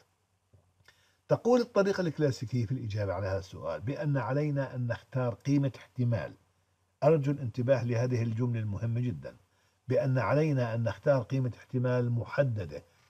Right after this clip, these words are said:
تكون حدًا فاصلًا بين ما يمكن أن يحدث بالصدفة وما يمكن أن يحدث بشكل عادي. وتوضيحًا لذلك نطرح السؤال الآتي: ما هو احتمال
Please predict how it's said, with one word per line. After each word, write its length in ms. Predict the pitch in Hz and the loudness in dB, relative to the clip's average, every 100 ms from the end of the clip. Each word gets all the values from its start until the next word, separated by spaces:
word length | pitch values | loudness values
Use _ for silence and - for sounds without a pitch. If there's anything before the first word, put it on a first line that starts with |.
| _ | _
تكون 480 | - 123 160 147 123 | -2 0 2 2 0
حدًا 580 | - 156 160 135 147 143 | 2 2 2 2 2 2
فاصلًا 680 | - 147 120 - 80 76 73 - _ _ _ _ _ | 4 6 6 0 -10 -12 -14 -20 _ _ _ _ _
بين 400 | 110 175 170 147 | 6 6 6 4
ما 240 | 131 131 | 2 2
يمكن 520 | 127 175 208 170 139 131 | 2 2 0 -2 -2 -2
أن 240 | 143 139 | -2 0
يحدث 400 | 190 - 165 151 | 0 0 0 0
بالصدفة 720 | 151 147 - 175 - 170 165 - _ _ _ | 0 -2 -2 -4 0 0 0 -2 _ _ _
وما 300 | 135 131 131 | 2 4 2
يمكن 400 | 139 156 - 120 | 0 0 -2 -4
أن 220 | 117 117 | -2 -2
يحدث 320 | 147 - 127 | -2 -2 -4
بشكل 440 | 101 107 - - 190 | -4 -4 -4 -2 -2
عادي. 380 | 95 - - - _ _ _ _ _ _ _ _ | -2 -6 -10 -20 _ _ _ _ _ _ _ _
وتوضيحًا 580 | 139 175 151 202 185 180 | 4 6 6 4 -2 0
لذلك 420 | 160 147 160 - | 2 6 4 2
نطرح 300 | 175 160 127 | -4 -2 -2
السؤال 380 | - 160 160 143 | 0 0 2 0
الآتي: 360 | 143 - - - _ _ _ _ _ _ _ | -4 -12 -18 -20 _ _ _ _ _ _ _
ما 140 | 143 202 | 4 8
هو 380 | 247 220 185 139 | 8 6 2 0
احتمال 560 | - 127 90 73 62 | 0 -4 -4 -6 -10